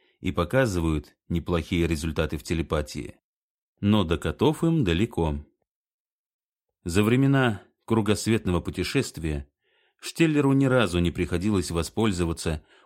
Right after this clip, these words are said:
услугами хвостатых специалистов. Близкой родни у него не осталось, компаньонов в далёких краях не завёл, был законопослушен и старался никому не наступать на мозоль.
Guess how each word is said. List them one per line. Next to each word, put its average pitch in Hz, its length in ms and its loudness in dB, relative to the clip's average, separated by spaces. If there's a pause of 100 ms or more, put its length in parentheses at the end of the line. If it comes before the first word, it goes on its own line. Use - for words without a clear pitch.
услугами 90 540 -2
хвостатых 80 600 -4
специалистов. - 880 -6 (800)
Близкой 139 440 2
родни 123 280 4
у 117 80 4
него 85 260 2
не 78 140 2
осталось, 104 680 -2 (640)
компаньонов 123 840 2
в 82 120 -6
далёких 82 400 0
краях 80 440 -2
не 90 120 2
завёл, 82 460 -2 (680)
был 156 180 4
законопослушен 110 1000 0
и 85 100 -4
старался 95 680 -2 (240)
никому 92 480 0
не 90 120 2
наступать 80 600 -4
на 80 80 -2
мозоль. 76 480 -4